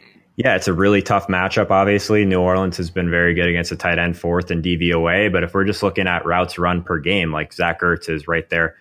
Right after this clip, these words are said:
at the top. But again, going back to just from a macro perspective, it's really tough to take a shot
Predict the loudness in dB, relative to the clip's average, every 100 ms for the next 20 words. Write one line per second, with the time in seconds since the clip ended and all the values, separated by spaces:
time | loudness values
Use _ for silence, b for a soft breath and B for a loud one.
0 | b -6 -6 -6 -2 0 0 0 -2 -2
1 | -2 -2 0 2 0 0 0 -2 -2 -2
2 | -2 -2 -4 -2 -2 -2 -4 -4 -8 -4
3 | -4 0 -2 -2 -2 -2 -2 -4 -4 -6
4 | -6 -4 -4 -2 0 0 -2